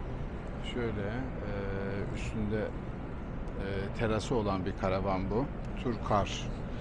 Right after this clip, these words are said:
firmanın ismi. E, iletişim bilgilerini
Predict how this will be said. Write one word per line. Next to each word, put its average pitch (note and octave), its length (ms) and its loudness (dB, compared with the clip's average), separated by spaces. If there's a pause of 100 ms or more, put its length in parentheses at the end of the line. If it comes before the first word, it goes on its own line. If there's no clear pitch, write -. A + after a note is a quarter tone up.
(240)
firmanın G#2 420 4
ismi. C4 340 4 (1080)
E, F#2 180 2 (380)
iletişim A#2+ 380 4
bilgilerini G#2+ 580 4